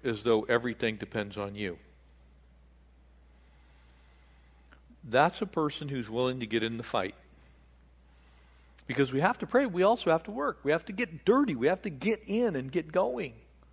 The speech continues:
And so that prayer, as we're waiting on God, energizes us for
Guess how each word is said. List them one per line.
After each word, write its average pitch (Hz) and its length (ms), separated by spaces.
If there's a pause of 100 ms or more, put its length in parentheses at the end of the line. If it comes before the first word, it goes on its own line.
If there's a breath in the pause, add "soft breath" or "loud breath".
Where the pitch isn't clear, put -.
(1080 soft breath)
And 113 160
so 143 160
that 131 420
prayer, 175 460
as 120 140
we're 135 120
waiting 143 400
on 120 160
God, 123 260
energizes 110 640
us 95 140
for 110 220